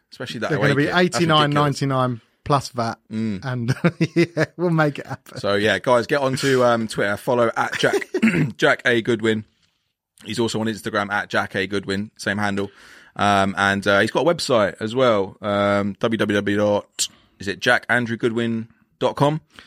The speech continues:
Speaker 2: Mate, he's
Speaker 1: I
Speaker 2: got
Speaker 1: think
Speaker 2: some
Speaker 1: that's the
Speaker 2: awesome
Speaker 1: website.
Speaker 2: de-, so this, these kits come off the back of, he did some great designs.
Speaker 1: Mm.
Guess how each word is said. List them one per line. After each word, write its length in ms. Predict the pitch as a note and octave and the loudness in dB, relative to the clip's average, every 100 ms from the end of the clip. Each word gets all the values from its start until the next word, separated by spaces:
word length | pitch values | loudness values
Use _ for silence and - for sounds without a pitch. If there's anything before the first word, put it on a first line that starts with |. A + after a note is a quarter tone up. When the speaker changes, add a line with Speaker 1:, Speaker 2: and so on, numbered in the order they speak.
| - _ _ | -20 _ _
Speaker 2:
Mate, 220 | D3 C3+ A#2 | 0 0 2
he's 320 | E3+ F3+ E3 | 4 4 2
Speaker 1:
I 20 | |
Speaker 2:
got 120 | D#3+ | 0
Speaker 1:
think 80 | B2+ | 2
Speaker 2:
some 80 | C#3 | 2
Speaker 1:
that's 120 | - | 0
the 60 | - | 2
Speaker 2:
awesome 360 | E3 D3+ D3+ C3 | 2 4 2 2
Speaker 1:
website. 160 | C#3 | 2
Speaker 2:
de-, 40 | C3+ | 4
so 140 | D#3 | 2
this, 220 | D3+ F#3 | 2 0
these 220 | - F#3 E3 | 2 0 2
kits 260 | F3+ D#3 | -2 -2
come 160 | - C3+ | 0 -2
off 120 | - | 0
the 80 | A#2 | 0
back 240 | C#3+ - | 0 0
of, 80 | A#2 | -4
he 80 | C3+ | -2
did 120 | C3+ | -2
some 200 | - B2 | -2 -4
great 440 | B2 D3 C#3+ - - | 0 0 0 -2 -4
designs. 800 | B2+ C#3 C3+ G#2 F2 F2 G2+ | 0 2 0 -2 -8 -8 -4
Speaker 1:
Mm. 160 | G#2 F#2+ | -2 -4